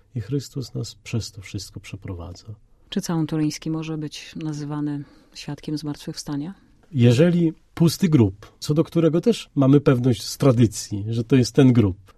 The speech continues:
Speaker 1: zaufaliśmy poprzednim pokoleniom, jest dla nas w jakimś sensie świadkiem zmartwychwstania, dzisiaj już milczącym, w wielkim cudzysłowie, to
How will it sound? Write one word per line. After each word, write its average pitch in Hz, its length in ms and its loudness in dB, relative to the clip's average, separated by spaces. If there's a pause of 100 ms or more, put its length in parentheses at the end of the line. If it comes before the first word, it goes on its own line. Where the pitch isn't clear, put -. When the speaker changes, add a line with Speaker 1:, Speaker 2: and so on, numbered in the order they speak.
Speaker 1:
zaufaliśmy 143 760 4
poprzednim 131 480 0
pokoleniom, 98 720 -4 (1120)
jest 135 260 2
dla 131 180 2
nas 123 340 -4 (360)
w 98 80 -6
jakimś 123 340 0
sensie 117 360 -4
świadkiem 117 480 -2
zmartwychwstania, 110 840 -2
dzisiaj 92 240 -12
już 92 180 -10
milczącym, 104 680 -4
w - 20 -8
wielkim 104 320 -4
cudzysłowie, 98 720 -8 (920)
to 151 400 4